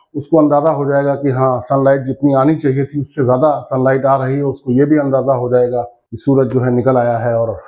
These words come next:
काम पे चलते हैं। बताइए कितनी बढ़िया सोच, कितनी छोटी-छोटी डिटेलिंग।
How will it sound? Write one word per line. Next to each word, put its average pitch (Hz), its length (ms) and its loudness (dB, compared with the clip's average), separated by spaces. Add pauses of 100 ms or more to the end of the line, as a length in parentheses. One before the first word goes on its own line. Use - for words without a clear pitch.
(120)
काम 117 180 0
पे 107 180 -6
चलते 104 220 -6
हैं। 101 140 -6 (640)
बताइए 143 300 2
कितनी 156 360 0
बढ़िया 131 400 0
सोच, 143 360 -2
कितनी 151 280 0
छोटी-छोटी 139 680 -2
डिटेलिंग। 123 500 0